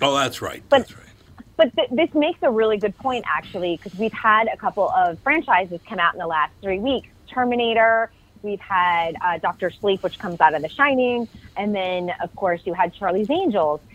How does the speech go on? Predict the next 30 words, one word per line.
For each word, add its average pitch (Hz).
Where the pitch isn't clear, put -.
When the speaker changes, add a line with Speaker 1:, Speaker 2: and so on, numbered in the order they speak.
Speaker 2:
And 233
the 277
big 392
theme 285
this 202
year, 214
when 190
we 185
get 226
to 185
it, 175
and, 185
like, 185
kind 214
of, 208
like, 185
look 196
at, 196
you 214
know, 180
the 175
year 196
in 196
review 190
for 180
two 208
thousand 180
nineteen, 175
there 226
is 226